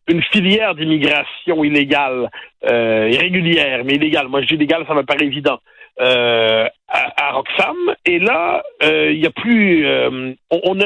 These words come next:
on espère même plus l'encadrer minimalement. Donc, il dit, on va prendre des moyens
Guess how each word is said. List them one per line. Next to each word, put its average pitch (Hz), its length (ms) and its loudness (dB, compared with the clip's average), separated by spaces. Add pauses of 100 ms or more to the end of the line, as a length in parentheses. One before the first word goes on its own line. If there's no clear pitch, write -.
on 202 160 2
espère 214 400 -2
même 262 260 0
plus 302 320 0
l'encadrer 170 600 0
minimalement. 151 560 0 (460)
Donc, 170 160 0
il 165 100 0
dit, 202 80 0
on 262 80 0
va 165 100 0
prendre 208 260 -2
des 151 140 0
moyens 135 460 0